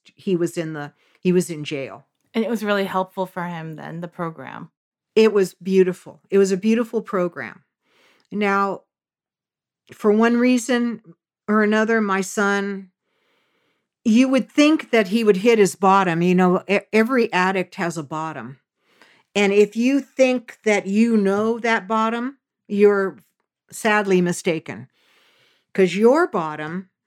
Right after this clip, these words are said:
Speaker 1: has nothing to do with his bottom. And he would bottom to a point, and then he'd retract.
Speaker 2: Mm-hmm.
Speaker 1: So he didn't go all the way down to his bottom.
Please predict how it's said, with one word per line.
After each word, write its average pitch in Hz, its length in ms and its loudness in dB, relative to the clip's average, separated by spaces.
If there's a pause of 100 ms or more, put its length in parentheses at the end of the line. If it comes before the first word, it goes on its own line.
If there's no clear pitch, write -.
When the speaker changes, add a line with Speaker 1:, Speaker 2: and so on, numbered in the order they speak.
(120)
Speaker 1:
has 190 240 -2
nothing 214 380 0
to 190 100 -14
do 180 240 -2
with 165 160 -8
his 214 240 0
bottom. 120 480 -16 (1160)
And 196 360 0
he 240 220 -2
would 208 340 2 (320)
bottom 247 520 0
to 220 180 2
a 190 60 2
point, 254 580 -4 (640)
and 208 240 0
then 202 180 0
he'd 190 460 0 (720)
retract. 190 880 -4 (240)
Speaker 2:
Mm-hmm. 196 380 -20 (180)
Speaker 1:
So 220 220 2
he 226 180 -2
didn't 277 440 -2
go 214 380 -4
all 233 220 -2
the 277 140 -2
way 254 200 2
down 226 360 2
to 190 120 6
his 180 160 2
bottom. 185 640 -2